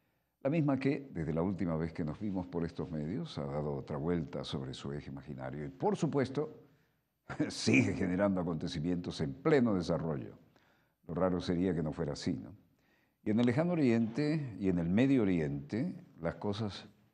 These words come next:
siguen siendo altamente noticiosas. En todo caso, lo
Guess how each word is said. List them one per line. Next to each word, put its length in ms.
siguen 320
siendo 300
altamente 680
noticiosas. 880
En 80
todo 220
caso, 540
lo 600